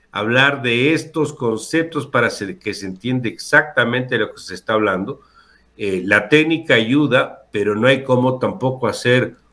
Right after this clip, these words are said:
un copy-paste sin, eh, aterrizar el concepto a lo que es la economía, eh, sobre todo la ecuatoriana, que siendo pequeña y vulnerable,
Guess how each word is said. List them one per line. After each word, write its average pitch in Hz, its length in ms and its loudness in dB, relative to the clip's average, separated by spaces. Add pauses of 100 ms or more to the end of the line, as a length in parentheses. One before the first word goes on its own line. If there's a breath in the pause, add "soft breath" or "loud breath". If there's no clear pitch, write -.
(120)
un 101 200 -6
copy-paste 131 1000 0
sin, 120 640 -2 (120)
eh, - 440 -16
aterrizar 120 760 2
el 143 180 2
concepto 131 720 -4 (640)
a 98 140 -4
lo 101 240 -2
que 107 220 2
es 127 80 2
la 127 80 2
economía, 117 880 2 (200)
eh, 87 340 -8 (760)
sobre 92 320 -4
todo 143 180 6
la 143 60 6
ecuatoriana, 135 720 2 (360 loud breath)
que 104 120 -4
siendo 151 400 2
pequeña 139 400 -2
y - 20 0
vulnerable, 131 880 2